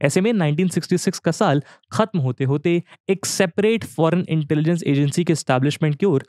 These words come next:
कॉन्क्रीट स्टेप शुरू हो चुके थे, जिसके बाद finally इंदिरा गांधी गवर्नमेंट ने नाइनटीन सिक्सटी एट में Research and Analysis Wing को एस्टैब्लिश कर दिया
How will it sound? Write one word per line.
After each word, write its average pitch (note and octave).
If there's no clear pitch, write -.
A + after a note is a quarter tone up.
कॉन्क्रीट D#3+
स्टेप -
शुरू D3
हो C3+
चुके C3
थे, C3
जिसके -
बाद D#3
finally D#3
इंदिरा F3+
गांधी D#3+
गवर्नमेंट D#3
ने G#3
नाइनटीन D#3+
सिक्सटी -
एट C3+
में E3
Research F#3+
and G3+
Analysis D#3+
Wing F#3
को F#3
एस्टैब्लिश C#3+
कर B2
दिया A2+